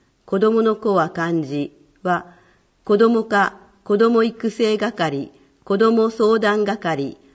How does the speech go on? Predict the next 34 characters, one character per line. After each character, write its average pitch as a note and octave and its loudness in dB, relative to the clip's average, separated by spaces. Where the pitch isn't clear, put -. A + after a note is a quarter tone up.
子 G3 -2
ど A3 2
も A3+ 2
家 F#3+ -2
庭 A3+ 2
セ A3+ -2
ン A3 -4
タ D#3 -4
ー - -2
を C3+ -6
子 F#3+ -2
ど G#3+ 2
も A3+ -2
相 A3 -2
談 G#3+ -2
係 G3+ -4
に D3 -2
設 D3 -4
置、 - -10
子 F#3+ -2
ど G#3+ 2
も A3 2
は G3+ 2
全 G#3 0
部 D3 -4
ひ - -4
ら G3 2
が F#3+ -2
な F3 -6
に A3 2
な F#3 2
り D#3+ -2
ま D3+ -6
す。 - -20